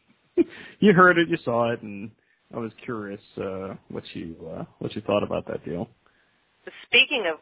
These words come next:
Speaker 2: cocaine and drugs and all that, I'm very excited to announce that, uh, I didn't realize this, but Celebrity Rehab is gonna be starting in October. I thought I was gonna have to wait till, like, January,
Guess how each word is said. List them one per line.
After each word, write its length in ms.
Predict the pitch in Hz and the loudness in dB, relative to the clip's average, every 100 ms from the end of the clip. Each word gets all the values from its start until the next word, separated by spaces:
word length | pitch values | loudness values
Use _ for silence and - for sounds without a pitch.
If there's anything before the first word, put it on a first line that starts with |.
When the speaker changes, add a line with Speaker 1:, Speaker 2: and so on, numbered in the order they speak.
| - | -10
Speaker 2:
cocaine 520 | 180 160 - 180 180 165 | -10 -10 -6 -4 -4 -6
and 120 | 147 | -8
drugs 320 | 151 185 220 - | 0 2 2 -4
and 100 | 160 | -6
all 180 | 147 | -4
that, 260 | 143 143 139 - - _ | -4 -8 -8 -12 -20 _
I'm 160 | 160 160 | -8 0
very 300 | 175 226 254 | 4 4 4
excited 520 | 247 - 190 175 165 - - | 0 -6 -4 -4 -6 -16 -20
to 120 | 165 | -16
announce 480 | 156 151 139 143 175 _ - | -8 -6 -6 -10 -16 _ -6
that, 420 | 160 151 147 143 - _ | -2 0 0 -4 -10 _
uh, 340 | 151 147 127 - - | -10 -8 -10 -10 -4
I 160 | 180 | -4
didn't 160 | 262 226 | -4 -6
realize 460 | 190 233 196 165 160 | -6 -4 -4 -4 -6
this, 120 | 156 _ | -20 _
but 80 | 156 _ | -20 _
Celebrity 380 | 180 185 196 175 | -10 -10 -8 -10
Rehab 380 | 170 180 175 | -10 -6 -6
is 80 | - | -6
gonna 160 | - 151 | -12 -18
be 80 | 147 - | -18 -6
starting 260 | 160 156 147 | -4 -4 -8
in 80 | |
October. 520 | 139 - - 190 170 131 | -12 -8 -4 -4 -2 -2
I 140 | 156 | 0
thought 160 | 196 190 | 2 0
I 40 | |
was 100 | 165 | -2
gonna 160 | 165 165 | -8 -10
have 120 | 160 | -10
to 60 | 156 | -12
wait 160 | 151 151 - | -14 -14 -12
till, 140 | 147 | -10
like, 240 | 143 131 120 - _ _ - | -10 -12 -16 -20 _ _ -4
January, 720 | 160 180 175 131 113 104 - | 0 0 -2 -10 -14 -16 -20